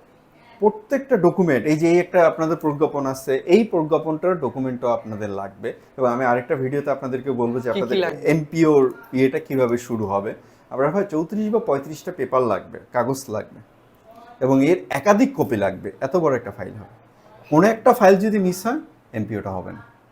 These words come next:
Speaker 1: আর আমাদের বাংলাদেশের সরকারি অফিসের তো যেই,
Speaker 2: হুম।
Speaker 1: যেইটা আছে, আমি নিজেও একজন সরকারি, আহ,
Speaker 2: কর্মকর্তা।
Speaker 1: কর্মকর্তা, মানে থুতু উপরের দিকে ফেললে নিজের গায়েই চলে আসবে।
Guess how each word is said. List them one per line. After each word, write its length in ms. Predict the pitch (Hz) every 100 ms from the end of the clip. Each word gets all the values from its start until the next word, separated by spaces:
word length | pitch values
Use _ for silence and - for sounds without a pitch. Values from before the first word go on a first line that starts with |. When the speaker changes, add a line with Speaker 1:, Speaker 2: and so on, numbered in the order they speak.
| _ _ _ _ _ _ - - - _ -
Speaker 1:
আর 280 | 107 110
আমাদের 340 | 120 147 233 277
বাংলাদেশের 420 | 185 180 185 196
সরকারি 420 | 196 165 175 170
অফিসের 440 | 156 160 156 160 147 -
তো 160 | 147 131
যেই, 400 | 123 120 113 -
Speaker 2:
হুম। 240 | - - - _ -
Speaker 1:
যেইটা 420 | 123 123 127 123
আছে, 200 | 135 135
আমি 180 | 123 117
নিজেও 580 | 113 117 127 123 117 113 117 117
একজন 160 | 107
সরকারি, 560 | 110 123 185 117 113 104
আহ, 440 | 104 _ _ - -
Speaker 2:
কর্মকর্তা। 280 | 107 110 123
Speaker 1:
কর্মকর্তা, 580 | 117 120 120 117 107 101 - - _ -
মানে 120 | 117
থুতু 260 | 113 127 139
উপরের 300 | 135 131 123
দিকে 180 | 123 135
ফেললে 260 | 127 127
নিজের 300 | 123 113 117
গায়েই 220 | 113 113 117
চলে 280 | 117 110
আসবে। 340 | 107 98 101